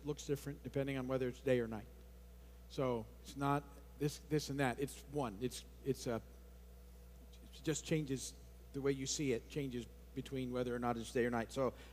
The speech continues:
I wanted to make sure you don't think that there's two pillars. It's one. But it looks different depending on day or nighttime. And, and the pillar was there so that they would know, this theophany, so that they knew that God was with them. There was a physical,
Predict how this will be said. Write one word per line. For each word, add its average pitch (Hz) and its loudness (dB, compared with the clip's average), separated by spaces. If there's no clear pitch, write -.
I 139 6
wanted 170 6
to 165 4
make 156 6
sure 165 2
you 143 0
don't 143 4
think 139 2
that 127 6
there's 123 2
two 175 -4
pillars. 127 -4
It's 123 -10
one. 120 2
But 127 0
it 113 0
looks 135 4
different 120 4
depending 131 2
on 120 0
day 120 8
or 117 4
nighttime. 120 2
And, 196 8
and 185 8
the 170 12
pillar 214 12
was 165 4
there 143 8
so - 4
that 165 6
they 165 12
would 156 6
know, 175 8
this 156 4
theophany, 165 6
so 170 6
that 165 2
they 180 8
knew 233 8
that 160 6
God 175 10
was 160 2
with 196 8
them. 127 2
There 170 10
was 202 10
a 165 8
physical, 240 8